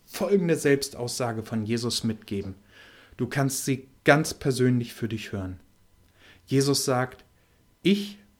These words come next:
bin das Licht der Welt. Wer mir nachfolgt, der wird nicht wandeln in der Finsternis,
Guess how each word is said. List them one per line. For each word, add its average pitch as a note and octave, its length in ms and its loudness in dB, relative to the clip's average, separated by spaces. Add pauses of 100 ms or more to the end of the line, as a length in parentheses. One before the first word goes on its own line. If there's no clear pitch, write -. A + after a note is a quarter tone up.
bin B2+ 200 2
das G#2+ 260 -4
Licht B2 420 -2
der C#3+ 160 0
Welt. G2+ 360 -2 (640)
Wer A#2+ 160 2
mir F3 320 8
nachfolgt, C3+ 760 -2 (400)
der B2 160 2
wird C3+ 280 4
nicht G3+ 420 4
wandeln C#3 560 0 (140)
in B2 180 0
der A#2+ 120 0
Finsternis, G#2 840 -4